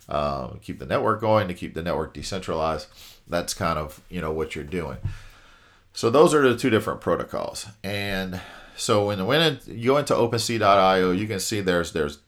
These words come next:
collectible cards. There's all kind of stuff being created, you know, on, other than just CryptoKitties. There's a lot of different non-fungible tokens, digital land, Decentraland, I'm gonna get into in a minute.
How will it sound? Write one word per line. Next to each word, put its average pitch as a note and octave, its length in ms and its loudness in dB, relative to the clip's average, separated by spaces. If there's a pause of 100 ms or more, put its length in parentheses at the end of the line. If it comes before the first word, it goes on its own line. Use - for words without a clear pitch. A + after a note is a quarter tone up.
(420)
collectible - 440 -4
cards. A#2+ 320 6
There's F#2 80 -4
all A2+ 220 6
kind A#2 180 2
of G2+ 60 -4
stuff G2 360 0
being F#2 260 -4
created, - 500 -6 (500)
you - 80 -12
know, F2 140 -2
on, D#2+ 240 -6
other F#2+ 220 2
than F2+ 140 -2
just E2+ 200 -8
CryptoKitties. D#2 600 -6
There's D2 100 -14
a D2+ 80 -6
lot E2+ 220 2
of G2 60 -6
different F#2 260 -4
non-fungible E2 520 -4
tokens, A2+ 460 -2 (380)
digital A2 420 2
land, G#2 440 0 (200)
Decentraland, G#2 760 0
I'm F2+ 220 -2
gonna E2+ 160 -4
get F#2+ 140 0
into F#2 320 -4
in E2 60 -4
a D#2 60 -8
minute. A2 380 -2